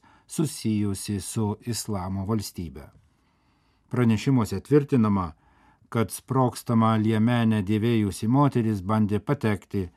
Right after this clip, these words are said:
į Ugandos kankinių bazilikos vidų. Tuo metu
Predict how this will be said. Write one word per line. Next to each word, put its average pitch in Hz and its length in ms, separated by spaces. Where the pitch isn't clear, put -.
į 131 160
Ugandos 101 640
kankinių 117 580
bazilikos 90 680
vidų. 104 320
Tuo 175 120
metu 139 340